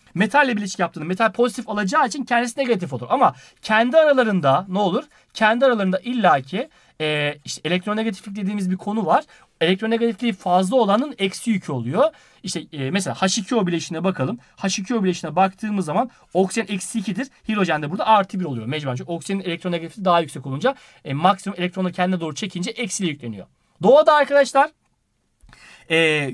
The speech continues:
yani şöyle bir şey. Atomik halde de bulunabilirler. İşte bileşik halinde bulunabilirler ama daha çok ne olur?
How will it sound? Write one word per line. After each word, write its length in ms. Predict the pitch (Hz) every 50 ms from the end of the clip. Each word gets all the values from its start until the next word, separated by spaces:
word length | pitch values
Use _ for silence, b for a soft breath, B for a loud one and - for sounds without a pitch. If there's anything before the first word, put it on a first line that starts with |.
| 156
yani 260 | 214 226 247 254 196
şöyle 220 | - - 277 277 233
bir 60 | 185
şey. 120 | - - - -
Atomik 400 | 165 180 - 262 285 311 - 285
halde 240 | 294 294 269 285
de 100 | 294 277
bulunabilirler. 800 | 277 285 285 277 277 269 277 262 277 269 269 277 277 277 269 - _ b b b b b b b
İşte 280 | 180 - 190 139 123
bileşik 340 | 131 175 226 220 - 240 -
halinde 420 | 254 262 269 262 262 254 269 247
bulunabilirler 640 | 226 262 254 254 254 233 254 247 247 254 254 262 262 - -
ama 380 | 185 220 233 220 190 156 151
daha 240 | 147 202 240 277 262
çok 240 | - - 233 - -
ne 100 | 247 240
olur? 200 | 208 190 240 285